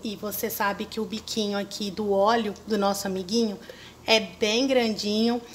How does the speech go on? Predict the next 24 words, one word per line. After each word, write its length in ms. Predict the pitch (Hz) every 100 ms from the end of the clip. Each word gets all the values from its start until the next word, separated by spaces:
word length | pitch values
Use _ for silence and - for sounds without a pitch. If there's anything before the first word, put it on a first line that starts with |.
| -
e 100 | 208
sai 340 | - - 214
bastante. 460 | 208 247 262 208 196
Às 80 | 196
vezes 200 | 208 202
você 200 | 247 247
quer 140 | 240
pôr 220 | 233 240
só 200 | 233 -
um 120 | 240 285
pouquinho 420 | 302 294 262 240
de 160 | 208
óleo, 320 | 208 202 220 240 - - -
mas 640 | 214 202 202 208 220 - - - - -
não 180 | 233 220
é 80 | 214
isso 140 | 214
que 80 | -
acontece, 580 | 220 233 233 190 180 208
né, 160 | 214 226
gente? 360 | 208 196 - - - -
Sai 260 | - 214 220
muito 580 | 233 214 214 247 254 320
óleo. 380 | 202 175 175